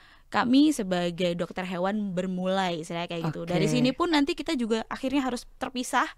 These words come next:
Speaker 2: Beda-beda lagi.
Speaker 1: Mm-mm, ada yang jadi praktisi,
Speaker 2: Dokter
Speaker 1: ada,
Speaker 2: berarti
Speaker 1: mm,
Speaker 2: praktisi.
Speaker 1: ada dokter, ada
Speaker 2: Oke.
Speaker 1: yang ke itu tadi, ke karantina, dia
Speaker 2: Karantina.
Speaker 1: menjaga garda depan.
Speaker 2: Mm-mm.
Speaker 1: Ada juga yang memang dia ke satwa liar,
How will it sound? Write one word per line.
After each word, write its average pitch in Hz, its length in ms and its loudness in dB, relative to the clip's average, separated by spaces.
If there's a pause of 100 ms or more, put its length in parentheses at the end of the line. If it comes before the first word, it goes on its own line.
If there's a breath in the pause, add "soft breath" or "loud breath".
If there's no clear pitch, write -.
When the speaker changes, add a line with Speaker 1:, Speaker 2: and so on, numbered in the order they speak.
(160 soft breath)
Speaker 2:
Beda-beda 208 400 12
lagi. 240 320 12
Speaker 1:
Mm-mm, 208 480 8
ada 175 240 0
yang 180 160 -4
jadi 180 160 -6
praktisi, 208 640 -4
Speaker 2:
Dokter 226 480 12
Speaker 1:
ada, 175 160 8
Speaker 2:
berarti 180 320 4
Speaker 1:
mm, 381 80 -2
Speaker 2:
praktisi. 160 560 0
Speaker 1:
ada 180 160 -2
dokter, 220 480 4
ada 180 320 2
Speaker 2:
Oke. - 0 - (160)
Speaker 1:
yang - 160 0
ke 175 160 -2 (560)
itu 190 160 -4
tadi, 220 260 0
ke 339 80 -6
karantina, 220 680 -4 (160)
dia 180 180 0
Speaker 2:
Karantina. 180 60 2
Speaker 1:
menjaga 185 640 0
garda 180 400 -6
depan. 196 400 -4
Speaker 2:
Mm-mm. 202 240 0 (240 loud breath)
Speaker 1:
Ada 190 240 -2
juga 190 260 -4
yang 190 140 -2
memang 185 320 -6
dia 175 320 -8
ke 247 160 -6
satwa 233 400 -2
liar, 233 320 0